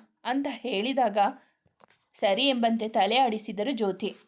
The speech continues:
"ಸ್ವಲ್ಪ ನಗಮ್ಮ" ಅಂತ ಇಬ್ಬರು ಅವರನ್ನು ಬಳಸಿ ಕಚಗುಳಿ ಕೊಟ್ಟಾಗ ನಕ್ಕಿದರು ಜ್ಯೋತಿ. "ಇವಾಗ ಸಮಾಧಾನ ಆಯ್ತಾ?" ಪ್ರಸನ್ನ ಆರ್ಯನ ಭುಜವನ್ನು ಬಳಸಿ ಕೇಳಿದಾಗ, "ಇನ್ನು ಇಲ್ಲ ಡ್ಯಾಡ್, ನಿನ್ನ ಡಾರ್ಲಿಂಗ್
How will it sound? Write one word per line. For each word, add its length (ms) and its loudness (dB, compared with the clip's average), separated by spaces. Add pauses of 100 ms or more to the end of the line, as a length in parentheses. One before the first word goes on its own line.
(960)
"ಸ್ವಲ್ಪ 300 2
ನಗಮ್ಮ" 460 2 (220)
ಅಂತ 240 0 (100)
ಇಬ್ಬರು 420 0
ಅವರನ್ನು 460 0
ಬಳಸಿ 400 -2
ಕಚಗುಳಿ 480 -4
ಕೊಟ್ಟಾಗ 500 0
ನಕ್ಕಿದರು 520 -2
ಜ್ಯೋತಿ. 380 -4 (460)
"ಇವಾಗ 360 2
ಸಮಾಧಾನ 600 2 (100)
ಆಯ್ತಾ?" 360 0 (760)
ಪ್ರಸನ್ನ 380 0 (120)
ಆರ್ಯನ 500 2 (300)
ಭುಜವನ್ನು 520 0
ಬಳಸಿ 380 -2
ಕೇಳಿದಾಗ, 500 0 (480)
"ಇನ್ನು 260 0
ಇಲ್ಲ 320 -2
ಡ್ಯಾಡ್, 260 2 (100)
ನಿನ್ನ 240 2
ಡಾರ್ಲಿಂಗ್ 480 2